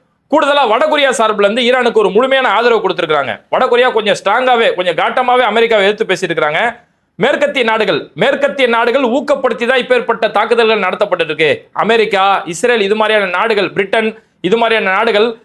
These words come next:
அவங்களுடைய வணிக லோப நோக்கத்துக்காக, அவங்களுடைய நாட்டோட வல்லரசு தன்மைக்காகவே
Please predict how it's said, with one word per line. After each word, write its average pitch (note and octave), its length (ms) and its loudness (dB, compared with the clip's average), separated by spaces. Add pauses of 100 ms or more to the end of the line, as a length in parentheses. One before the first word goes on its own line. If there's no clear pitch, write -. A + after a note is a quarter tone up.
(180)
அவங்களுடைய B3 420 2
வணிக A#3+ 260 0
லோப A#3 360 2
நோக்கத்துக்காக, G#3 840 0
அவங்களுடைய A3 640 2
நாட்டோட A3+ 560 0
வல்லரசு B3+ 420 0
தன்மைக்காகவே G#3+ 920 0